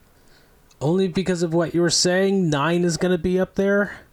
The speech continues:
I'm fully willing to put one of the first, like, one, two, or four.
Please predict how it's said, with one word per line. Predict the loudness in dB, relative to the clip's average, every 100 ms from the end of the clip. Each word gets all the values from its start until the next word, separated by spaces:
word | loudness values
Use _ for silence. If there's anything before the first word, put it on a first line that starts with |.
| _ -4
I'm | 0 0 -2 -4
fully | -8 -10 -10 -4 -2 0 0
willing | 2 2 2 0 -2
to | -2 -2
put | -2 -4 -4 -4
one | -2 -2 0
of |
the | -2
first, | -4 -4 0 0 0 -4 -6 -10 -12 _ -20 _ _ _ _ _ _
like, | -4 -4
one, | -2 -2 0 -2 -4
two, | -4 -2 0 2
or | 0
four. | -2 -8 -8 -4 0 0 0 -4